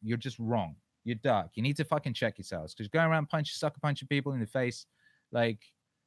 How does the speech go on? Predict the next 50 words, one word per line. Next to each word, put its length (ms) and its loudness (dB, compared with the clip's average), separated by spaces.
that's 240 4
the 80 -4
point 320 0
when 200 2
anyone 680 8
with 160 2
a 80 4
half 260 4
a 60 2
functioning 420 0
brain 240 2
can 140 -4
see 300 0
that 180 0
it 120 -4
is 140 -2
you 400 2
who 120 4
are 160 8
the 80 2
bad 300 4
person. 460 -8
You 440 6
are 180 6
the 80 0
person 560 6
who 120 4
would 120 2
be 80 -2
siding 440 4
with 100 -2
the 100 2
N-bombs. 720 2
You 340 6
are 60 4
the 80 4
person 520 4
who 240 0
would 120 -2
be 120 -2
doing 260 2
all 120 0
that 180 0
shit 260 -6
'cause 160 -2
you're 140 6
that 240 6
fucking 360 2
ideologically 760 4
possessed 540 4